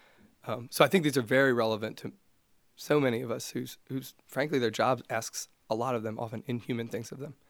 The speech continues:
My job is one of many. Um, so, yeah, in, in my job, I, I quickly found, um, in the culture of corporate lawyering that, uh, the idea of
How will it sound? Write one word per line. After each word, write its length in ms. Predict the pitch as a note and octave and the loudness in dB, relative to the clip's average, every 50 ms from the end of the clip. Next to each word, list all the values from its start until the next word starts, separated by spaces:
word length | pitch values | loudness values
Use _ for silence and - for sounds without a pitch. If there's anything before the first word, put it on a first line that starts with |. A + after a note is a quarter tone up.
| _ _ _ _ _ - | _ _ _ _ _ -8
My 120 | - - C#3+ | -6 -6 -2
job 220 | A#2 B2 A2 G#2+ | 0 2 2 2
is 120 | A#2 G#2+ - | 0 -2 -4
one 160 | A#2 A2 A#2+ | -4 -4 -4
of 60 | A2+ | -6
many. 260 | A2+ A#2 B2 B2+ A#2+ - _ _ _ _ _ _ _ _ _ _ _ _ _ - | -6 -6 -6 -6 -10 -12 _ _ _ _ _ _ _ _ _ _ _ _ _ -2
Um, 240 | - C3+ B2+ - - - _ _ _ _ - | 2 2 2 0 -2 -10 _ _ _ _ -4
so, 120 | - E3 - | 0 0 2
yeah, 160 | - F#3 E3+ - - | 6 6 4 6 6
in, 240 | F3+ F#3+ G#3 G3 - | 6 6 6 4 4
in 180 | - E3+ F#3+ F#3 | 2 2 4 4
my 140 | F3 D#3+ C3 | 4 4 4
job, 380 | A#2 - B2+ B2 A#2+ A#2+ - C4+ C4+ _ _ - - - - | 4 4 6 6 6 6 4 -2 -16 _ _ -20 -16 -10 -8
I, 100 | C#3 D#3 - - | -8 -6 -4 -2
I 60 | D3+ | -2
quickly 320 | D3 - F#3 F#3 - E3 C3+ | 0 2 0 2 2 0 0
found, 480 | - - D#3 C3+ B2 B2 B2 C#3 - - _ - | 0 0 2 4 4 4 2 0 -4 -10 _ -4
um, 240 | B2 A#2 A2 A2+ - | -4 -2 -2 -4 -4
in 120 | - C3 A#2 | -4 -4 -4
the 60 | A2+ | -6
culture 560 | - - - - C3+ - - - B2+ A#2+ A#2 | -8 -8 -10 -8 -8 -8 -6 -6 -4 -2 -2
of 160 | A2+ A2 - | -4 -4 -6
corporate 360 | - - - A#2 - B2+ C3+ | -8 -6 -6 -4 -4 -6 -6
lawyering 420 | A#2+ A2 A2 A2+ B2+ B2+ B2+ B2+ A#2 _ _ _ _ _ _ _ _ _ _ _ _ _ _ _ _ _ - | -4 -4 -4 -4 -4 -8 -8 -10 -14 _ _ _ _ _ _ _ _ _ _ _ _ _ _ _ _ _ -2
that, 260 | - B2+ B2 - - | 2 2 2 2 0
uh, 220 | C3 A#2 A#2 - - - _ - - | 0 -2 -2 -4 -6 -10 _ -20 -10
the 160 | - - C#3 | -2 2 4
idea 360 | C3 C3 B2+ A#2+ B2+ C3 C3 B2 | 4 4 4 4 4 4 4 4
of 340 | B2 A#2+ A2+ A2 A2+ - | 2 0 -2 -4 -6 -10